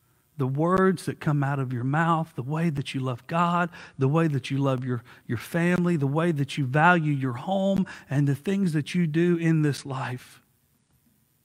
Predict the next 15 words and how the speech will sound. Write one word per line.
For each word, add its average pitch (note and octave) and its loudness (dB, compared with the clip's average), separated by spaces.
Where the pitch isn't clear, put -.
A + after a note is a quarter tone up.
I D3+ -4
pray E3 0
that C3+ -4
you B2+ -6
have C3+ -4
that C#3 -10
relationship B2 -6
today. C#3 -14
I D3+ -4
pray E3 0
that C#3 -2
Jesus C3+ 0
is B2+ -4
your B2+ -6
Savior. A2+ -14